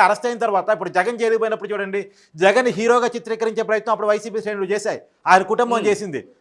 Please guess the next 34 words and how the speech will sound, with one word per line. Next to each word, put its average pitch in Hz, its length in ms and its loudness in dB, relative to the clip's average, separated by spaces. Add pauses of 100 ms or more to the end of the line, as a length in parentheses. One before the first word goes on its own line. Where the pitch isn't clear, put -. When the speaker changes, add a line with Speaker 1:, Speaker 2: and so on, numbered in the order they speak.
(120)
Speaker 1:
So 175 60 -2 (280)
అప్పుడు 196 200 0
Speaker 2:
Okay. 196 100 -2
Speaker 1:
షర్మిల 202 260 2
కానీ 190 300 2
విజయమ్మ 190 340 -2
కానీ 185 200 2
ఆయన 180 160 -4
హీరోగా 214 340 0
చిత్రం 180 180 -10
ప్రయత్నం 156 300 -8
చేశాయి. 120 200 -20 (200)
ఇప్పుడు 185 220 -4
చంద్రబాబు 247 360 4
నాయుడు 233 200 4
సార్ 220 280 -2
చూ-, 226 140 -2 (100)
అరెస్ట్ 208 240 -2
అయ్యేప్పుడు 220 300 -4
చూడండి, 214 280 -2 (340)
చంద్రబాబుని 240 340 4
హీరోని 220 320 0
చేసుకునే 220 220 -2
ప్రయత్నం 214 460 -2 (180)
అప్పుడు 175 200 -6
టీడీపీ 214 280 -2
శ్రేణులు 214 360 -2
చేశాయి. 196 260 -6 (400)
So 226 60 4 (240)
ఎవరు 233 140 6
అరెస్ట్ 247 320 4
అయినా 240 160 -2 (120)
సరే 196 200 -2 (440)
వాళ్ళని 240 340 8